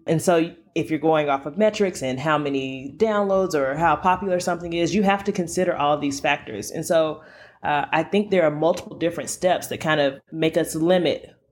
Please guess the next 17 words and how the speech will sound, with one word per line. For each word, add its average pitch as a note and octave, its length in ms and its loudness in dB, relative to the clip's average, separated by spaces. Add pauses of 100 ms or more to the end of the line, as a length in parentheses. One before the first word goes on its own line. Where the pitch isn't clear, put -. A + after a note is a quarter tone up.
who G3 220 2
we E3 240 0
see E3 400 0
as C#3+ 200 0
successful C#3 600 -2
in C3 100 -4
podcasting B2+ 560 0
or C3+ 80 0
who F3+ 220 -4
we D3+ 240 0
deem C3 420 0 (280)
as A#2+ 180 0
worthy B2+ 400 2
of A2 100 -2
having A#2 320 -2
a G#2 80 -2
show. B2 400 0